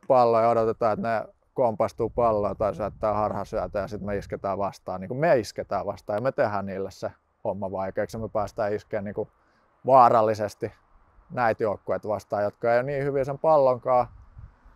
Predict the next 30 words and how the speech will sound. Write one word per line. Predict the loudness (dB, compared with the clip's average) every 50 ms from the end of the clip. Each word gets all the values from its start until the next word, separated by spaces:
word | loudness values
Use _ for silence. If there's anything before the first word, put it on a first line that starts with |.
| _ _ _ _ -10
mutta | -4 -2 -2 0 0 -2 -2
niinku | 0 0 0 4 4 6
on | 6 8
hyvin | 8 6 6 6 2 0 0 4
paljon | 6 8 8 8 8
parempia | 8 8 8 8 6 4 4 4 4
rikkoa | 4 4 2 _ -2 -4 -4 -4
sitä | -4 -6 -8
peliä | -6 -4 -4 -2 -2 -4
kuin | -2 0
tekee | 0 0 2 2 -2 -4 -6 _
peliä. | -12 -10 -10 -10 -14 -16 _ _ _ _ _ _ _ _ _ _ _ _ _
Niin | -6 -2 -2 -2 0 0
nyt | -2 -2 0
H | 2
J | 4 4 6 4 2 2
K | 2
on | 0 0 0
mun | -2 -6 -6
mielestä | -6 -6 -4 -4 -4
ottanut | -4 -4 -4 -6 -6 -2 0
vähän | 0 0 0 -2 -2
tätä | -2 -4 -2 -2 -2 -4 -4 -6 _ _ _ _ _ _ -14
näkemystä | -8 -6 -6 -4 -2 -2 -4 -4 -6 -10 -8 -6 -4
ja | -4 -4
se | -4 -4
näyttää | -4 -4 -4 -4 _ -4 -4 -4 -4 _ _ _ _
tuottavan | -8 -8 -6 _ -6 -6 -6 -6 -6
niinku | -8 -12 -12 -8 -4
tulosta. | -2 0 0 -2 -4 -6 -10 -12 -12